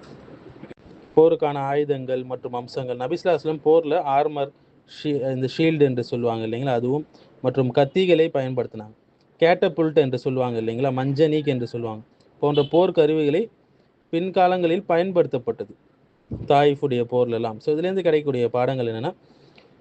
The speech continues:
தொழில்நுட்பங்கள், மாடர்ன் டெக்னாலஜிஸை இஸ்லாம்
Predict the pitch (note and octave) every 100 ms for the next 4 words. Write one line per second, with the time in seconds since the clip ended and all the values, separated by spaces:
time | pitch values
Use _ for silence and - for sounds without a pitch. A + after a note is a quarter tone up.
0 | - E3+ G3 G#3 F3 C#3+ D3+ D3 D3+ D3
1 | D3 D#3+ C#3+ B2+ D3 C#3 B2 A#2+ D#3+ F3+
2 | C#3 F3 F#3